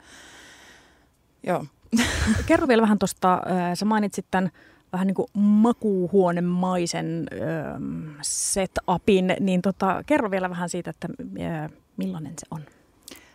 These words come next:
Speaker 1: Se on tosiaan, Ansku Heiskanen on suunnitellut. Sinne tulee tämmösiä mattoja ja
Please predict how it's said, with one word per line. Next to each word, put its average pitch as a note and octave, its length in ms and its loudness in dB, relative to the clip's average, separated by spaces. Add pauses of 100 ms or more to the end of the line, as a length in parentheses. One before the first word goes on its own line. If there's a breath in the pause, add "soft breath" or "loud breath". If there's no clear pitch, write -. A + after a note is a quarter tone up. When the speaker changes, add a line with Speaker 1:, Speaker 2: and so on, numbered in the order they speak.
(140)
Speaker 1:
Se A#3+ 180 2
on A#3 60 4
tosiaan, A3+ 580 4
Ansku A3 260 2
Heiskanen F#3+ 440 2
on F#3+ 60 -4
suunnitellut. E3 540 -4 (120)
Sinne F3 220 -6
tulee E3+ 240 -2
tämmösiä E3+ 300 -6
mattoja F3 360 -2
ja - 200 -4